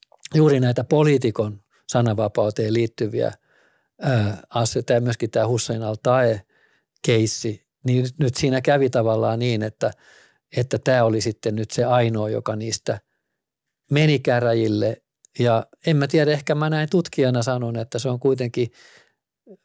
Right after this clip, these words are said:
tietysti se on ehkä ollut sitten Päivi Räsäselle ikävä yllätys ja ikävä asia, että näin kävi, että se, hän joutui tähän myllyyn ja tää asia käytiin läpi.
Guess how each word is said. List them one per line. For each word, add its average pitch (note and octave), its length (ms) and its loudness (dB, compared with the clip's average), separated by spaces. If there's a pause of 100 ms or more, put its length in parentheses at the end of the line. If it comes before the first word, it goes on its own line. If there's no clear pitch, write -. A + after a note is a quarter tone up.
(220)
tietysti B2 260 0
se C3+ 160 -2
on B2+ 120 0
ehkä B2 240 0
ollut C3 180 2
sitten - 180 -6
Päivi C3 280 0
Räsäselle C#3 580 0
ikävä A#2+ 400 -4 (380)
yllätys A2 400 0
ja A#2+ 100 2
ikävä A#2 300 0
asia, A#2 300 -4
että A#2 180 -8
näin A2+ 200 -4
kävi, A2+ 280 0
että A2 200 -8
se, A2+ 140 -6 (480)
hän A2+ 200 -2
joutui C3 300 2
tähän A#2 240 -4
myllyyn A2+ 480 0
ja G#2+ 100 -10
tää A#2 260 -2 (340)
asia A2+ 260 0
käytiin A#2+ 440 0
läpi. C3 340 0